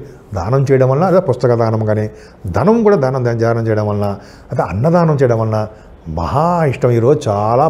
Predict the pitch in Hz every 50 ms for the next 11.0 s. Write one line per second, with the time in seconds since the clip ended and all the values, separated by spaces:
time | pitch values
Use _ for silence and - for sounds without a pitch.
0 | 151 131 120 123 127 123 - 127 165 226 - - - - - - - - 104 104
1 | 117 131 160 170 151 135 143 135 - 160 156 139 143 127 117 101 101 92 87 -
2 | - - - - - 185 180 127 113 151 190 180 - 208 143 - 123 123 143 156
3 | 147 139 135 123 113 120 131 151 208 190 196 190 180 160 - - 160 202 175 214
4 | 196 139 131 139 139 - 240 247 - 151 135 - 120 104 95 - - 95 87 -
5 | - - - - - - - - - - - 110 110 104 101 95 92 98 90 -
6 | - - - - 117 113 131 175 185 185 170 156 139 143 135 123 123 107 101 107
7 | 135 143 - 156 147 147 131 110 104 104 104 - 180 185 190 175 180 156 143 131
8 | 117 104 101 92 92 - - - - - - - 104 113 123 147 151 170 170 165
9 | 151 139 123 117 113 104 98 - - - - - - - 135 156 170 143 151 165
10 | 160 - 143 110 95 95 - - - - - 135 170 165 - 170 170 175 165 165